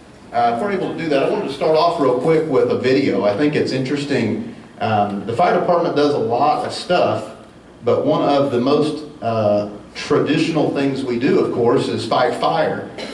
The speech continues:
And so this is a video. We have cameras on a lot of our helmets.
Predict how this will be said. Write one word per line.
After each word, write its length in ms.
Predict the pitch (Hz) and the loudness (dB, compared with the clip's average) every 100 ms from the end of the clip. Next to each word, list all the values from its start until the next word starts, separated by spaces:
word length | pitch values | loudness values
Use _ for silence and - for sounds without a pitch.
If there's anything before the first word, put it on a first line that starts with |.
| - | -8
And 160 | 110 - | -6 -2
so 260 | - 127 127 | 0 2 2
this 200 | 220 - | 2 2
is 100 | 127 | 0
a 80 | |
video. 500 | - 160 185 110 104 | 0 2 2 2 2
We 140 | 104 156 | 0 2
have 300 | 156 - - | 0 -2 -8
cameras 540 | - 262 233 104 104 | -6 -2 0 0 0
on 100 | 117 | 0
a 60 | 110 | 0
lot 200 | 127 143 | 2 2
of 80 | - | 2
our 140 | 104 | 0
helmets. 640 | - 247 - - - - | 2 2 2 0 -4 -8